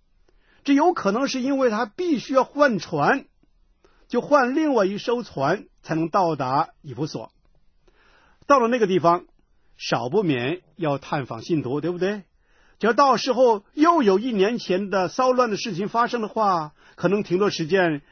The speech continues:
要更长一点了。保罗赶着要上耶路撒冷去过五旬节啊，于是他不愿意浪费时间了。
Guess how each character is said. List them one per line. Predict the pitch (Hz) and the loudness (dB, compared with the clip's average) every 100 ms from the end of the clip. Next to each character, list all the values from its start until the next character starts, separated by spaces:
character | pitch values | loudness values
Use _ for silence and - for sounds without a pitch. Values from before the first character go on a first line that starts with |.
| - | -2
要 | 196 | 0
更 | 214 165 | 0 0
长 | 139 143 | -2 -2
一 | |
点 | 135 104 | -2 -6
了。 | 101 _ _ _ _ _ _ _ _ _ _ _ _ | -10 _ _ _ _ _ _ _ _ _ _ _ _
保 | 127 | -4
罗 | 127 | -4
赶 | 143 131 117 | -4 -6 -6
着 | 123 147 | -2 0
要 | 165 139 | 0 0
上 | 190 170 143 | -2 -2 -2
耶 | 170 | -2
路 | 165 | -4
撒 | 175 165 | -2 -2
冷 | 131 113 | -2 -8
去 | - 156 | -8 -6
过 | 139 165 | -2 -2
五 | 123 110 | -4 -8
旬 | 156 160 | -6 -4
节 | 127 147 | -2 0
啊， | 175 165 160 - _ _ _ _ _ | 0 -2 -6 -16 _ _ _ _ _
于 | 143 | -8
是 | 135 131 | -8 -8
他 | 131 | -8
不 | 151 | -4
愿 | 156 185 147 | -2 0 0
意 | 135 | -2
浪 | 135 | -4
费 | 117 | -6
时 | 113 113 | -10 -10
间 | 104 | -10
了。 | 104 | -12